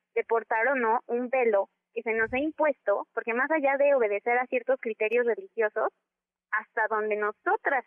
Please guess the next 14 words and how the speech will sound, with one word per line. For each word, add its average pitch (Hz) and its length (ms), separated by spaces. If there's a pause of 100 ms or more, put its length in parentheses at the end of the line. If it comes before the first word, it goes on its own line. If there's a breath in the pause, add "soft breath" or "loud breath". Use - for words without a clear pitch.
tenemos 247 460
el 220 140
concepto 220 520
y, 208 200
y, 208 260
y 214 140
sabemos 233 560
y 214 80
vivimos 220 500
y - 40
experimentamos 214 840 (220)
todo 247 280
como 202 260
mujeres, 220 420